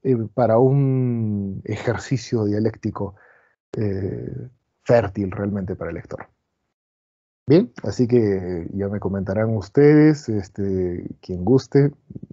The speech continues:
si está o no de acuerdo con lo que acabo de exponer a propósito de la novela. Invitados están a poner aquí sus comentarios, a darle like a este video si les ha parecido de provecho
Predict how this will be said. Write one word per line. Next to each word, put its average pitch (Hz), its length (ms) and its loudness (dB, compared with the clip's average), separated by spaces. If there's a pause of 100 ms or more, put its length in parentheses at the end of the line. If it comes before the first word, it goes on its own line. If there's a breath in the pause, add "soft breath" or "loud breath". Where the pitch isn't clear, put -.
si - 160 -10
está 98 260 -2
o 107 100 2
no 107 140 0
de 107 60 2
acuerdo 107 340 2
con 98 120 -2
lo 85 100 -4
que 82 300 -4 (420 soft breath)
acabo 98 540 0
de 82 140 -4
exponer 120 440 2
a 113 80 4
propósito 101 580 -2
de 98 120 0
la 104 120 2
novela. 165 520 4 (600 soft breath)
Invitados 107 560 2
están 165 320 4
a 127 80 2
poner 107 240 -2
aquí 101 180 -6
sus 107 200 -10
comentarios, 170 720 2
a 107 260 -4
darle 110 320 -2
like 120 340 0
a 110 40 -2
este 107 220 -8
video 131 300 4
si 98 80 -8
les 92 160 -8
ha 104 60 -8
parecido 110 360 0
de 127 100 2
provecho 170 440 4